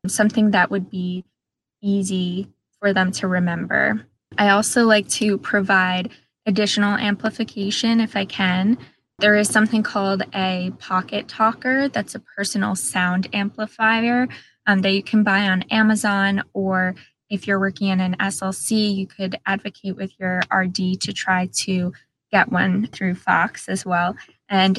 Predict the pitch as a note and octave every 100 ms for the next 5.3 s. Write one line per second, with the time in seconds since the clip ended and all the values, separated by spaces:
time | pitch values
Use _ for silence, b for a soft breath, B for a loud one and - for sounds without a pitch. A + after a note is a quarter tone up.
0 | - G#3+ A3 - G#3+ G#3+ - G#3 F#3+ G3
1 | A3+ A#3+ A3+ G#3+ - F#3+ F#3+ G3 F#3 F#3
2 | F#3 F3+ F#3 - - G3+ G3+ G3+ F#3+ F#3
3 | - G3 F#3+ F#3+ - F#3 F#3 F3+ F#3 F#3
4 | F3+ G3 F#3 - G3 F#3+ F#3 F#3 - F3+
5 | - A3